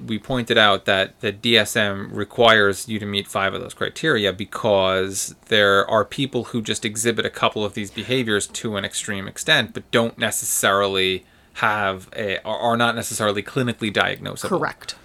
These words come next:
Speaker 1: So when I say I don't have those friends anymore, I don't mean that I'm just abandoning people who <laughs> need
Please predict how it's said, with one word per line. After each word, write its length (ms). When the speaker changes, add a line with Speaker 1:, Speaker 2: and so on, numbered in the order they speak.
Speaker 1:
So 300
when 160
I 160
say 280
I 180
don't 160
have 160
those 160
friends 280
anymore, 280
I 160
don't 240
mean 180
that 140
I'm 160
just 240
abandoning 720
people 320
who 260
<laughs> 40
need 260